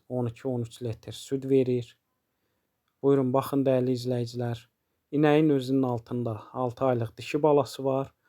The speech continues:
Özü də dörd aylıq boğazdır. Gün ərzində təmiz on iki, on üç litr arası süd verir. Qiyməti iki min doqquz yüz əlli manata deyilir. Real alıcı olsa qiymətdə razılaşmaq olar.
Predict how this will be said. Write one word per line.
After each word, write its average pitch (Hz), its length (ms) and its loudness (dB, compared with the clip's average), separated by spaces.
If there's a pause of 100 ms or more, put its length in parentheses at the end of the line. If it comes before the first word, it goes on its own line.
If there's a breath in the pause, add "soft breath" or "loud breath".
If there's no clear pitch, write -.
(260)
Özü 131 300 0
də 123 140 0
dörd 123 380 0
aylıq 113 260 -2
boğazdır. 131 680 0 (420)
Gün 147 160 4
ərzində 117 480 -2
təmiz 123 320 -2
on 120 220 -2
iki, - 100 -18
on 120 160 -4
üç 113 160 -10
litr 113 320 -10
arası 110 340 -8
süd 143 300 -6
verir. 127 460 4 (880)
Qiyməti 135 520 2 (340)
iki - 180 0
min 131 240 2
doqquz 127 380 -6
yüz 120 100 -2
əlli 120 240 0
manata 117 400 -4
deyilir. 120 720 -2 (460)
Real 131 360 2
alıcı 120 240 -4
olsa 120 360 -4 (360)
qiymətdə 123 500 -4
razılaşmaq 117 680 -4
olar. 117 340 -4